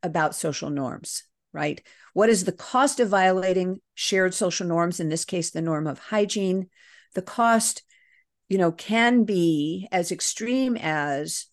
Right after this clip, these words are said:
exclusion from the social group, right? At best, you're gonna be embarrassed if you break an, an important norm. At worst, you're gonna be thrown out of the group. And as socially interdependent beings,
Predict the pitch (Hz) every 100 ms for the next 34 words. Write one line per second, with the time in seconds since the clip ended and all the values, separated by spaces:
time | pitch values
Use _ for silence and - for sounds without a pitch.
0 | _ - 185 - - 208 233 240 233 208
1 | - 180 175 - 160 - 151 170 156 -
2 | - _ _ _ _ - 170 170 175 208
3 | 277 - 214 180 165 170 165 - 156 151
4 | 165 151 107 156 - 160 165 151 147 147
5 | - 160 151 147 156 156 143 165 - 156
6 | 151 143 123 131 - - - 180 202 254
7 | 254 190 - 170 170 160 156 160 - 156
8 | 143 135 135 131 131 139 127 - _ _
9 | - _ 170 165 160 165 - 175 160 160
10 | - _ _ _ - - 220 233 262 220
11 | 196 196 202 202 175 - 185 180 160 -
12 | 160 220 254 180 131 139 160 -